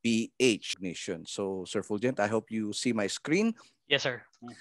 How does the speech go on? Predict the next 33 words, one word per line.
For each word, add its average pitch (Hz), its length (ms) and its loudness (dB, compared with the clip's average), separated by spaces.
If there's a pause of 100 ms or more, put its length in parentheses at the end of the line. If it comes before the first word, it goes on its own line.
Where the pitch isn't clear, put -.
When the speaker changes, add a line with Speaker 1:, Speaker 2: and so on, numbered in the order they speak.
(160)
Speaker 1:
So, 170 320 10
um, 147 320 12
the 131 140 10
Museum 131 340 6
of 120 100 4
Natural 120 320 4
History, 131 460 2
Office 117 320 0
of 104 80 -4
the 110 80 2
Vice 123 320 6
Chancellor 139 400 2
for 107 160 0
Research 120 400 0
and 120 100 4
Extension 143 640 -2
here 123 160 4
at 98 240 2
U 113 80 -2
P 110 160 -4
Los 95 240 -6
Baños 151 560 0 (420)
awards 113 600 8
this, 117 260 2
uh, 117 140 8
certificate 117 800 2
of 95 140 -4
recognition 101 720 -4
to 113 100 4
Doctor 104 320 0
Fulgent 120 540 4
P. 127 160 4
Coritico 160 640 2